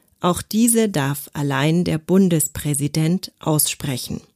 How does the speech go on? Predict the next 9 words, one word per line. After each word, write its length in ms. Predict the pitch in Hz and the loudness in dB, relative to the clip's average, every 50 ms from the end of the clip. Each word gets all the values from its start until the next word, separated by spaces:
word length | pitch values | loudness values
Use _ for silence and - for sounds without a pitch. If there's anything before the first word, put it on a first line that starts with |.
| _ _ _ _ _ _ _ _ - - - - - - - - - _ _ _ | _ _ _ _ _ _ _ _ -20 -20 -20 -20 -20 -20 -20 -20 -20 _ _ _
Der 220 | - 165 147 - | -2 0 0 0
erste 520 | - 135 143 151 170 - - - 240 254 294 | 0 0 0 2 2 0 0 0 -2 -2 -2
deutsche 520 | - - 175 156 151 156 - - - 151 | -2 0 2 2 2 2 0 0 -2 -2
Bundespräsident 1400 | 131 143 175 208 226 233 254 247 - - - - 190 165 151 160 143 156 151 151 151 175 214 226 - - - - _ | 0 2 4 4 6 4 4 2 0 -2 -4 -2 -2 0 0 0 0 2 2 2 2 2 2 0 -2 -6 -12 -16 _
war 340 | - 165 170 156 151 151 - | -6 -2 -2 0 0 -2 -4
Theodor 760 | - - 220 254 269 262 247 208 - 185 180 185 180 - - | -4 -2 0 0 2 2 0 2 2 2 2 2 0 -2 -2
Heuss. 460 | - 156 139 117 - - - - - - _ _ _ _ _ _ _ _ _ _ | -2 -2 -2 0 -2 -2 -4 -4 -8 -12 _ _ _ _ _ _ _ _ _ _
Danach 520 | - 165 165 160 156 151 175 226 240 - - | -2 0 2 4 4 4 2 0 -2 -2 -6
folgten 720 | - - 185 170 170 170 - - - - 143 139 - | -4 0 2 4 4 2 2 -4 -10 -8 -6 -6 -6